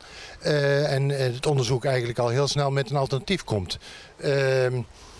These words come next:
hoe kijk je daar dan tegenaan? Want dit vind ik, eh, vind ik wel af en toe voor de kiezer wel heel moeilijk te begrijpen.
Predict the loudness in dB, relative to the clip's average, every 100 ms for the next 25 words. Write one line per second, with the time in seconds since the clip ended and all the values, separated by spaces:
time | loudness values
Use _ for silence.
0 | -20 -20 -6 -4 0 0 0 0 0 0
1 | 0 0 0 0 -2 -8 -18 -20 -10 -4
2 | -2 -2 -2 -4 -2 0 2 0 -2 -4
3 | -4 -4 -2 -2 -2 -8 -14 -4 -4 -2
4 | -2 -2 -2 -2 0 0 0 0 0 -2
5 | -4 -2 0 0 -2